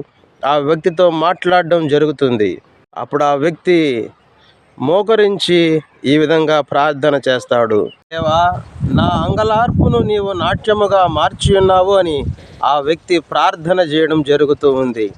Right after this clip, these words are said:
మీ కథలో గమనిస్తే ఆ ఉన్న ఒకే ఒక ఆధారమైన ఆ పూరి గుడిసె కూడా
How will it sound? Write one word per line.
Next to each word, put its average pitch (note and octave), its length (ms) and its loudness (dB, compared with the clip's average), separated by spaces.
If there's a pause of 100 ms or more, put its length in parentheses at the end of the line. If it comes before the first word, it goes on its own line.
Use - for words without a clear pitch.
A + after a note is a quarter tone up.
(160)
మీ G3+ 160 -2
కథలో G#3+ 360 2 (100)
గమనిస్తే F3+ 520 0 (480)
ఆ D3 180 2
ఉన్న F#3 320 -2 (240)
ఒకే G#3+ 340 2
ఒక G#3+ 260 0
ఆధారమైన F#3 680 2
ఆ D3+ 200 2
పూరి G#3 340 0
గుడిసె E3+ 380 0
కూడా F3 300 0